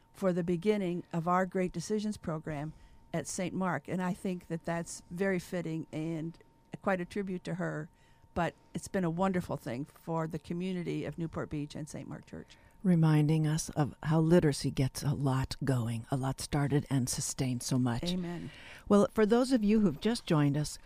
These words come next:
Speaker 2: we're talking about the Great Decisions program at, now at, uh,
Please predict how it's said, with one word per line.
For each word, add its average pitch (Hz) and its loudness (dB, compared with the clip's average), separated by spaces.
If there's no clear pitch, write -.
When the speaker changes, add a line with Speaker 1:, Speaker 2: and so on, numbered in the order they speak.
Speaker 2:
we're 170 2
talking 175 0
about 147 0
the - -6
Great 151 0
Decisions 143 -2
program 240 2
at, 151 0
now 170 4
at, 147 0
uh, 147 -2